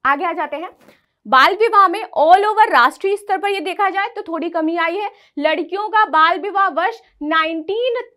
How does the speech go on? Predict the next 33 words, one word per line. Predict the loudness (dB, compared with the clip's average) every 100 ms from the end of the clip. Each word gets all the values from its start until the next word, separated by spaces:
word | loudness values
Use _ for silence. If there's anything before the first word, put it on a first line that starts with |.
| _ _ _ _ _
नाइंटी | -10 -6 -6 -2 -2
थ्री | -2 -8 -8
में | -10
फ़ोर्टी | -8 -8 -8
नाइन | -6 -6 -6
प्रतिशत | -8 -10 -10 -12
से | -10
घट | -12 -10
करके | -10 -10 -10
दो | -8 -8
हज़ार | -4 -6
इक्कीस | -6 -12 -12 -10
में | -10
कितना | -8 -4
हो | -2 -2
गया | -2
है, | -2 -4 _ _ -10
बाईस | 0 2 2 0
प्रतिशत | -4 -4 -6 -4
हो | -4
गए | -6 -8
हैं। | -10 _ _
वहीं | -6 -2 0
लड़कों | 0 0 0 0
की | 0
यदि | -2 -2
मैं | 0
बात | 2 0
करूं | -2 -6
तो | -4 -8
सात | -6 0 2 0 -4
प्रतिशत | -10 -10 -8 -6 -8 -8
था | -6